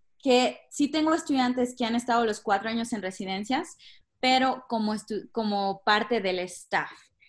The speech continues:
Entonces, a pesar de que yo dirijo la residencia, superviso un staff de aproximadamente, en, en esta posición específica que te voy a comentar, doce.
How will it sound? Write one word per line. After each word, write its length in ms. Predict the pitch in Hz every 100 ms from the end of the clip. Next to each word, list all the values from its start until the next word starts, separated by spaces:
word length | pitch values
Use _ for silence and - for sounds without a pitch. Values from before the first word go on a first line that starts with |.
| _
Entonces, 460 | _ 220 226 226 175 190 _ _ _ _ - -
a 140 | 226
pesar 280 | 254 277 277
de 100 | 320
que 120 | 262
yo 140 | 240 240
dirijo 420 | 247 214 - 254
la 160 | 226 196
residencia, 680 | 180 - 180 196 208 247 240
superviso 680 | 247 240 208 202 214 226 254
un 100 | 254
staff 280 | 254 208
de 60 | 214
aproximadamente, 1040 | 208 190 196 196 202 202 196 196 202 180 _ _ _ _ - _ _ _ _ _ _ _ _ _ _ -
en, 200 | 233 226
en 160 | 247 262
esta 280 | 320 415 403
posición 340 | 240 240 247
específica 480 | 262 214 254 240 233
que 60 | -
te 60 |
voy 100 | 202
a 60 | 214
comentar, 520 | 196 196 214 240 202
doce. 460 | 190 175 202 302